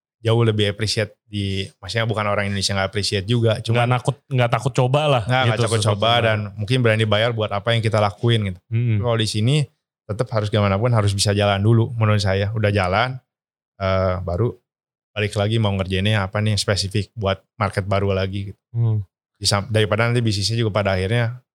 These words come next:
Speaker 2: Iya,
Speaker 1: kurang
Speaker 2: karena
Speaker 1: jalan.
Speaker 2: kalau nggak ada bisnis, ya bisnisnya nggak jalan ya udah tutup,
Speaker 1: Nah,
Speaker 2: selesai.
Speaker 1: tutup dan nanti kan ngulang lagi frustasi lagi gitu, mau
Speaker 2: Hmm.
Speaker 1: gi-, mau gimana gitu.
Speaker 2: Exactly,
Speaker 1: Nah,
Speaker 2: exactly.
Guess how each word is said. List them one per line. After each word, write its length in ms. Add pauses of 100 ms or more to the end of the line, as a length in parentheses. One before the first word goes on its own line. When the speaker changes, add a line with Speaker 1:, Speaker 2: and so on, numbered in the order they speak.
(120)
Speaker 2:
Iya, 340
Speaker 1:
kurang 160
Speaker 2:
karena 160 (160)
Speaker 1:
jalan. 40 (420)
Speaker 2:
kalau 260
nggak 180
ada 140
bisnis, 320
ya 80
bisnisnya 320
nggak 160
jalan 280
ya 140
udah 340
tutup, 520
Speaker 1:
Nah, 160
Speaker 2:
selesai. 160
Speaker 1:
tutup 220
dan 120
nanti 220
kan 140 (340)
ngulang 240
lagi 240
frustasi 480
lagi 320
gitu, 160
mau 160
Speaker 2:
Hmm. 80
Speaker 1:
gi-, 180
mau 140
gimana 480
gitu. 160 (160)
Speaker 2:
Exactly, 560
Speaker 1:
Nah, 160
Speaker 2:
exactly. 380